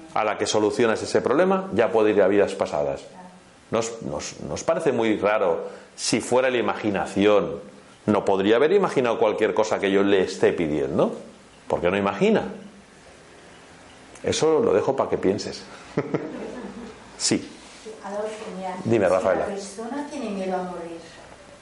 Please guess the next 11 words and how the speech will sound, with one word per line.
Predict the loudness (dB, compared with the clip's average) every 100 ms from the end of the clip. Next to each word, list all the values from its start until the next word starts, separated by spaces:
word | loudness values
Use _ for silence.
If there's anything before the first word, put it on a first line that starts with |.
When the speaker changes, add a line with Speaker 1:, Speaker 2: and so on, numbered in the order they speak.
| -18 -12
Speaker 2:
¿vale? | -10 -8 -6
Speaker 1:
Sí. | -6 -6 -12 -8
Speaker 2:
Entonces | -6 -4 -4 -6 -10
tú | -6
le | -4
puedes | -4 -4 -4 -6
hacer | -8 -8 -8
como | -6 -4 -4 -6 -10 -6
una | -6
hipnosis | -6 -8 -10 -6 -6 -6 -10 -10 -12 -12 -18 -6
a | -4 0 0 0 -4